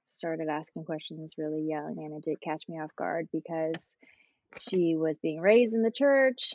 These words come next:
and still is being raised in the church, and she, uh, at the time, was being homeschooled. So it's not like these questions were coming from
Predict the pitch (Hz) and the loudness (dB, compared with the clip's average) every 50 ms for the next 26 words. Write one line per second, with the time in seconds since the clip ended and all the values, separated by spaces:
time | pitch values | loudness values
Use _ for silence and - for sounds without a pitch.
0 | - - 202 190 185 175 170 165 160 160 151 147 143 147 147 - - - _ - | -6 -4 -2 0 0 0 0 0 0 -2 -2 -2 -4 -6 -8 -10 -14 -8 _ 0
1 | 156 151 151 160 175 175 165 - 190 180 175 175 175 165 165 170 180 170 165 - | 2 2 4 4 2 2 0 0 0 0 0 0 -2 -2 -2 -4 -6 -8 -8 -8
2 | - - 175 170 165 170 165 - - - 170 165 156 151 151 151 156 151 - - | -6 -4 -2 -2 -2 -2 -4 -4 -4 -2 -2 -2 -2 -2 -4 -4 -6 -8 -8 -8
3 | - - - 160 156 151 151 151 147 143 147 147 156 160 _ _ _ _ _ _ | -8 -6 -4 -2 -2 -2 -2 -2 -2 -2 -2 -4 -4 -8 _ _ _ _ _ _
4 | _ _ _ _ _ _ _ _ - - 147 - _ _ _ - 175 175 160 170 | _ _ _ _ _ _ _ _ -20 -20 -20 -20 _ _ _ -2 0 0 0 -2
5 | - - - - 208 214 220 220 220 226 226 220 220 214 208 - - 226 214 220 | -4 -4 -4 0 2 4 4 6 6 4 4 4 4 2 0 2 2 2 2 2
6 | 208 175 208 214 208 214 214 - - - - 220 214 208 208 202 - 214 202 196 | 2 0 0 2 2 2 0 -2 -4 -2 2 4 4 4 4 2 2 0 0 2
7 | - 285 294 311 294 254 - 226 214 190 - - - - 180 175 - - - - | 2 2 4 4 4 2 2 0 0 -2 -4 -6 -4 -2 -2 -2 -2 -4 -6 -4
8 | 180 175 170 170 160 156 160 160 160 _ _ 180 170 165 160 - - 175 165 165 | -2 -2 -2 -4 -6 -8 -12 -16 -18 _ _ -6 -4 -4 -4 -4 -6 -6 -6 -8
9 | 160 160 160 - - 170 156 147 | -10 -14 -16 -12 -8 -6 -6 -6